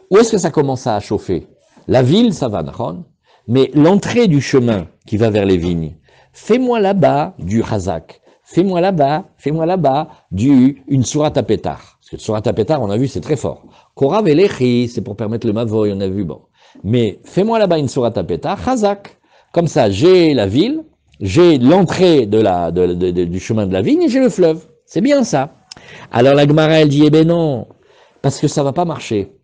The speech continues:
Parce que quand les chameaux, ils vont vouloir aller boire de la ville, ils vont aller boire au bord du fleuve,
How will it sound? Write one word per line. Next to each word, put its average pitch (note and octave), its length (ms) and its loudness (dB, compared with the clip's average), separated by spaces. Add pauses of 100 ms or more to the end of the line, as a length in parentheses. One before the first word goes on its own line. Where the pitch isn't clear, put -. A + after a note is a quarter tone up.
(460)
Parce - 180 -10
que D3 80 0
quand F#3 260 -2
les F#3 80 2
chameaux, E3 340 -2
ils D3+ 80 2
vont C#3 140 -2
vouloir C3+ 340 0
aller B2 160 -2
boire A#2 220 -2
de A#2+ 80 0
la B2 100 2
ville, A#2+ 220 0
ils A2 80 0
vont A2 140 -4
aller G#2+ 180 0
boire A2+ 240 0
au G#2+ 60 -2
bord G2+ 160 -2
du F#2+ 100 -6
fleuve, C#3 420 -2